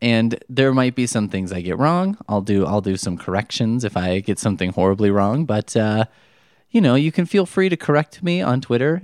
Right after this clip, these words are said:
at Thwipcast. And if you're the kind of person who, uh, knows how to spell Thwipcast, then you'll probably be somebody who can correct me. That would be a great place to send your dumb corrections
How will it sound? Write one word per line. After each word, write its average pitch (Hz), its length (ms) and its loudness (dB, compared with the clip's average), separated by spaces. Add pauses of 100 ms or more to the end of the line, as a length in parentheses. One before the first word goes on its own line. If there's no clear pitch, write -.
at 113 240 -2 (260)
Thwipcast. - 920 -8 (640)
And 110 80 -4
if 101 80 -8
you're 110 80 -2
the 107 80 -6
kind 160 300 -2
of 151 100 -4
person 131 500 -2 (120)
who, 104 380 0
uh, 90 480 0 (640)
knows 104 540 4
how 104 300 0
to - 160 -8
spell 92 320 0
Thwipcast, - 880 -4 (500)
then 101 440 2
you'll 101 160 -2
probably 101 640 -2
be 95 400 0
somebody 95 460 -2
who 98 100 -6
can 95 160 -8
correct - 380 -6
me. 185 240 -4
That 143 160 2
would 120 100 -2
be 104 100 -2
a 95 60 -4
great 190 300 -6
place 120 300 -2
to - 100 -16
send 98 200 -6
your 95 260 -2 (380)
dumb 113 360 2
corrections 92 840 -4